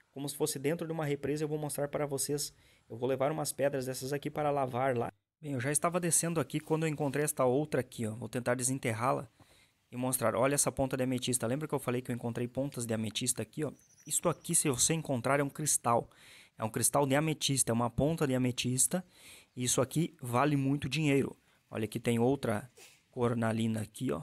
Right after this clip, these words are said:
ou uma ágata, mas é uma ágata vermelha ou cornalina. Então eu estava descendo lá para mostrar para vocês o, a represa lá embaixo e lavar algumas pedras lá embaixo para mostrar para vocês. Eu tenho certeza que se você ficar até o final desse vídeo, você não vai se arrepender.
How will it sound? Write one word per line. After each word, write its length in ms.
ou 340
uma 300
ágata, 380
mas 180
é 60
uma 180
ágata 460
vermelha 400
ou 40
cornalina. 600
Então 300
eu 40
estava 280
descendo 380
lá 120
para 200
mostrar 400
para 180
vocês 540
o, 480
a 120
represa 500
lá 100
embaixo 520
e 20
lavar 380
algumas 340
pedras 400
lá 80
embaixo 380
para 160
mostrar 260
para 200
vocês. 380
Eu 140
tenho 180
certeza 540
que 140
se 100
você 320
ficar 320
até 160
o 60
final 260
desse 220
vídeo, 200
você 220
não 260
vai 240
se 140
arrepender. 560